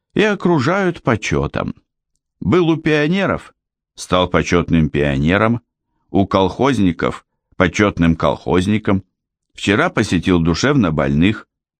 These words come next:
видимо, стану почётным сумасшедшим». Писатель старался сохранять чувство юмора. А вот у советской власти с этим всегда были проблемы,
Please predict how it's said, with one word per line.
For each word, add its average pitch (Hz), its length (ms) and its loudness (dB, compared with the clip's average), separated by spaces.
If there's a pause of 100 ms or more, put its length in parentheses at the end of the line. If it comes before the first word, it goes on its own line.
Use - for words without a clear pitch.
(360)
видимо, 180 400 0
стану 180 340 -2
почётным 120 560 -2
сумасшедшим». 90 760 -2 (1300)
Писатель 110 640 0 (200)
старался 90 580 0
сохранять 90 580 0
чувство 85 360 -2
юмора. 65 460 -2 (800)
А - 120 0
вот 123 160 2
у 143 60 2
советской 180 500 -2
власти 170 380 -2
с 143 120 -2
этим 143 280 0
всегда 117 420 -2
были 78 240 0
проблемы, 67 680 -4